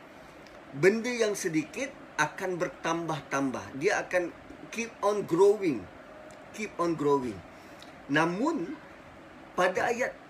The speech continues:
yang pertama ini, perlu kita fahami apa yang bertambah. Tabarakalladzi biyadihi al-mulku.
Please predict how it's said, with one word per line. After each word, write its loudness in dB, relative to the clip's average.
yang 2
pertama 2
ini, -2
perlu 4
kita -2
fahami -4
apa -4
yang 2
bertambah. -4
Tabarakalladzi 4
biyadihi -2
al-mulku. 2